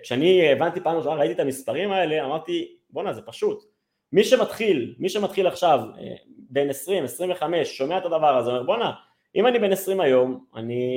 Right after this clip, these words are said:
אולי אין לי מאה אלף שקלים, אוקיי? בוא, בוא ניקח ככה, אין לי מאה אלף שקלים, אני כן יכול להפקיד שלושת אלפים שקל בחודש, אוקיי? אז אני מתחיל מאפס, מפקיד שלושת אלפים שקל כל חודש, אני היום בן עשרים, בגיל ארבעים וחמש, מספיק הדבר הזה, מעבר לזה שום דבר, אני כבר עם שלוש,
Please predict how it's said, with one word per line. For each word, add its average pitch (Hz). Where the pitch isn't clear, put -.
אולי 143
אין 208
לי 233
מאה 143
אלף 120
שקלים, 107
אוקיי? 180
בוא, 170
בוא 180
ניקח 175
ככה, 156
אין 208
לי 233
מאה 196
אלף 156
שקלים, 127
אני 131
כן 247
יכול 226
להפקיד 165
שלושת 160
אלפים 156
שקל 143
בחודש, 117
אוקיי? 214
אז 127
אני 165
מתחיל 165
מאפס, 180
מפקיד 196
שלושת 208
אלפים 202
שקל 185
כל 160
חודש, 117
אני 156
היום 226
בן 220
עשרים, 247
בגיל 185
ארבעים 208
וחמש, 208
מספיק 160
הדבר 262
הזה, 208
מעבר 190
לזה 196
שום 220
דבר, 208
אני 151
כבר 165
עם 170
שלוש, 170